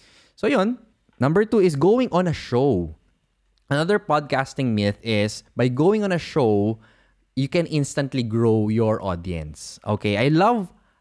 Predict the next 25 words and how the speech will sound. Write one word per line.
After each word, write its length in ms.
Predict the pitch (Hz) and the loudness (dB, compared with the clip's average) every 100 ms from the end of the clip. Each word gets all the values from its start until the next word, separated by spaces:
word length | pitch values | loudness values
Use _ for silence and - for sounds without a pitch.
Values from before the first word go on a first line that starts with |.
| - | -8
what 320 | 120 139 127 | -2 -2 -2
Jordan 400 | 110 135 139 139 | 0 0 2 0
Harbinger 560 | 127 117 117 113 110 101 | 2 2 2 0 0 0
said 320 | - 92 90 | 0 -2 0
from 160 | 107 | -2
the, 120 | 98 110 | -2 -2
the 160 | 104 | -2
Jordan 360 | 95 110 110 107 | 0 0 0 0
Harbinger 480 | 107 98 98 98 92 | -2 -2 -2 -2 -2
podcast. 560 | 90 87 92 87 87 - _ _ _ _ | -4 -4 -4 -4 -6 -14 _ _ _ _
He's, 280 | 120 127 131 | -2 -2 -2
he's 160 | 135 131 | -2 0
a 60 | |
podcaster 560 | 156 156 151 139 - 123 | 0 -2 0 -2 0 0
that 140 | 117 98 | -2 -2
gets 280 | 117 110 - | -4 -4 -8
at 180 | 113 - | -8 -6
least 300 | 123 117 - - | -6 -6 -6 -2
a 60 | |
million 400 | 110 110 113 110 | 2 2 2 2
downloads 460 | 107 104 104 98 - - | 2 2 0 -2 -4 -6
an 120 | 107 | -4
episode 540 | 101 107 - 101 90 | -4 -6 -4 -4 -2
per 160 | - 95 | -2 -2
week. 420 | 92 117 - - | 0 -2 -2 -10